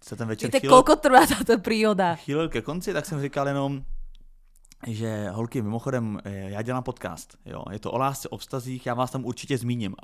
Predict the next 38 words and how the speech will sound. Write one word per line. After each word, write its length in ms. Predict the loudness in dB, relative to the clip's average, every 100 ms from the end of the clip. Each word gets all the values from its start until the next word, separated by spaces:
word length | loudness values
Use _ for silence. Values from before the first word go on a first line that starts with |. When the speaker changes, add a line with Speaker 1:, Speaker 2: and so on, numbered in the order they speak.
| -8
Speaker 1:
oni, 100 | -6
co 100 | -4
to 60 |
je 40 | -4
za 80 |
podcast? 480 | -4 -8 -10 -12 -14 -20 -20 -20 -16 -10
Já 60 |
říkám, 220 | -8 -6
Love 220 | -2 0 0
is 120 | 0
on 100 | 0
the 180 | 0 -2
air, 180 | -4
jako 160 | -8 -10
asi 160 | -10 -6
budete 280 | -6 -4 -6
znát. 420 | -6 -8 -10 -16 -18
A 60 | -14
říkal 200 | -12 -10
jsem 100 | -10
si, 160 | -10
určitě 240 | -12 -10 -8
budu 160 | -8
znát, 280 | -8 -10 -10
je 60 | -14
to 100 | -12
Brno, 280 | -10 -8
že 80 | -8
jo, 80 | -10
druhý 240 | -10 -8 -8
největší 280 | -8 -10
město. 380 | -12 -10 -8 -10 -12 -20 -20 -18 -8
A 20 |
oni 120 | -8
říkají, 220 | -6 -6
"Hm, 120 | -8
to, 200 | -8 -10
to, 240 | -10 -10